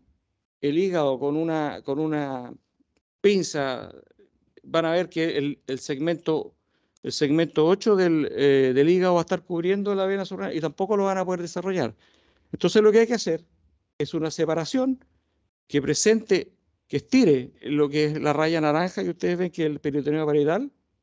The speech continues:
de, en la, en el punto de fusión de la cápsula de Gleason del hígado, si ustedes estiran ese punto, hacen un corte en,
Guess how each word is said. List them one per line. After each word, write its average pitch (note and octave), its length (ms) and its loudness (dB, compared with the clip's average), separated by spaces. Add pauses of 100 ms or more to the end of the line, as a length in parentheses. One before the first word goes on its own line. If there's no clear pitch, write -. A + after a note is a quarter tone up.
(360)
de, D3 180 -2
en C#3+ 120 0
la, C#3+ 160 0
en D3 140 -2
el C#3 80 -4
punto E3+ 280 0
de D#3+ 120 6
fusión F#3 400 0
de F#3+ 100 0
la E3+ 100 2
cápsula E3 400 -2
de D3 80 6
Gleason F#3 320 0
del G3 140 0
hígado, B3 340 -2 (160)
si - 120 -6
ustedes F3 320 0
estiran C#4 320 4
ese G#3+ 160 2
punto, A3+ 420 -4 (340)
hacen F3 280 -2
un E3+ 100 -2
corte F3+ 560 -2
en, C#3+ 220 -4